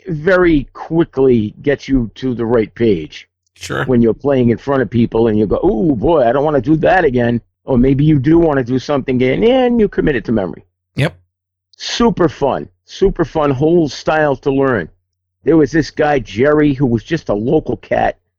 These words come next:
Speaker 1: He's a plasterer. I wish I could remember his last name. Another guy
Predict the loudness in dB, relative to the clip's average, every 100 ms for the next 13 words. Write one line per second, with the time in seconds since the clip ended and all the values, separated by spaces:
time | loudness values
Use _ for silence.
0 | _ _ -2 0 -2 -4 -2 0 0 -2
1 | 0 0 0 -4 -2 0 0 0 0 0
2 | 0 0 0 0 0 0 -2 -4 -4 -2
3 | -2 -6 _ _ _ -2 0 2 0 0
4 | -2